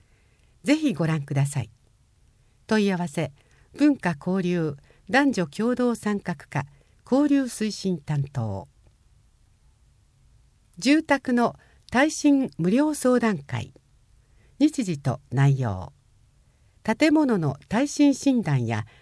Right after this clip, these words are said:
耐震改修の無料相談会。三月十日水曜、午後一時から四時。毎月一回、次回は四月十四日水曜に開催予定。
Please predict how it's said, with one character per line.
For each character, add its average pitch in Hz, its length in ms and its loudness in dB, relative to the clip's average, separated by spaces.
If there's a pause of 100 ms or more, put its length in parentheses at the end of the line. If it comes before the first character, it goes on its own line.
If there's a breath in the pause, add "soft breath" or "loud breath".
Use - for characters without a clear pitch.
(120 soft breath)
耐 254 200 0
震 277 260 2
改 262 240 -4
修 180 260 -4
の 156 220 -2
無 147 140 0
料 233 180 0
相 196 240 -4
談 175 180 -2
会。 123 320 -10 (880)
三 254 260 4
月 175 260 -2
十 180 280 -4
日 147 220 -2
水 202 340 -4
曜、 151 300 -2 (400 soft breath)
午 262 140 4
後 240 200 2
一 143 240 -2
時 240 140 -6
か 131 160 -4
ら 98 100 -6
四 110 160 -4
時。 - 200 -12 (960)
毎 226 200 2
月 - 300 -4
一 - 80 -8 (100)
回、 147 260 -8 (440)
次 240 160 -6
回 240 220 0
は 104 180 -2 (140 soft breath)
四 - 160 -2
月 254 260 -4
十 202 260 -4
四 123 160 -6 (120)
日 143 200 -6
水 262 300 -2
曜 277 160 0
に 156 180 -2 (100)
開 147 160 -4
催 131 280 -4
予 113 100 -4
定。 - 400 -12